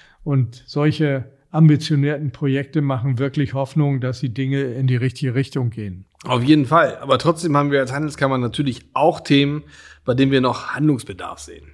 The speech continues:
Speaker 2: Wenn es etwa darum geht, die Forschungsergebnisse in die Wirtschaft zu transferieren, gibt es oft massive Hürden. Zum Beispiel wegen aufwendiger Genehmigungsverfahren oder strenger Datenschutzvorschriften. Auch das habe ich mit ihr erörtert.
Speaker 1: Ja, Third Mission, neben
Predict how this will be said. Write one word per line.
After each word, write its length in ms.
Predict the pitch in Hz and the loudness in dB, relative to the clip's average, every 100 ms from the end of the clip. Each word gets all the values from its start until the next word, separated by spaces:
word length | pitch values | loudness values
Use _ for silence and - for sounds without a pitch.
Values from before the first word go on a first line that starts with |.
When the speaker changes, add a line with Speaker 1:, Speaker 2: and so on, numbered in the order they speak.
| - | -6
Speaker 2:
Wenn 100 | 123 | -4
es 80 | 147 | -2
etwa 200 | 143 139 | 0 4
darum 300 | 135 143 127 | 4 2 4
geht, 260 | 139 160 | 4 4
die 100 | 151 | 2
Forschungsergebnisse 840 | - 156 165 156 143 135 156 143 135 | 0 0 0 -4 -4 -2 -4 -4 -4
in 60 | |
die 100 | 131 | -4
Wirtschaft 340 | 131 151 156 - | -2 0 0 -2
zu 60 | |
transferieren, 680 | 139 131 135 131 120 151 147 | -6 -6 -4 -4 -2 0 0
gibt 180 | 143 - | -4 -12
es 140 | - | -12
oft 220 | 135 - | -12 -8
massive 420 | 131 - 151 135 120 | -6 -4 -4 0 4
Hürden. 440 | 147 156 120 - - - - | 6 4 0 -8 -20 -20 -12
Zum 160 | 117 | -6
Beispiel 400 | 117 139 135 127 | -4 -2 -2 -4
wegen 220 | 131 131 123 | -2 -4 -6
aufwendiger 500 | 139 127 143 143 127 | -6 -2 -2 0 -4
Genehmigungsverfahren 960 | 131 139 151 156 - 135 127 139 143 143 | -4 -2 -2 -2 -4 -6 -2 -2 -2 0
oder 320 | 160 175 165 | 2 4 2
strenger 460 | - 143 151 143 135 | 0 -4 -2 -4 -4
Datenschutzvorschriften. 1000 | 135 139 117 98 92 87 92 - - - | -6 -8 -14 -14 -12 -12 -12 -14 -16 -10
Auch 140 | 123 | -4
das 200 | 151 147 | -2 0
habe 140 | 147 | 0
ich 80 | 143 | -2
mit 140 | 131 127 | -4 -8
ihr 140 | 120 | -12
erörtert. 400 | 104 92 - - 196 _ _ _ 156 | -14 -16 -20 -20 -20 _ _ _ 2
Speaker 1:
Ja, 180 | 151 | 4
Third 380 | 160 - 165 131 | 4 4 4 6
Mission, 760 | 151 175 170 160 180 185 160 147 | 4 4 6 4 4 2 0 0
neben 560 | 143 147 147 143 135 | 2 0 0 -2 -2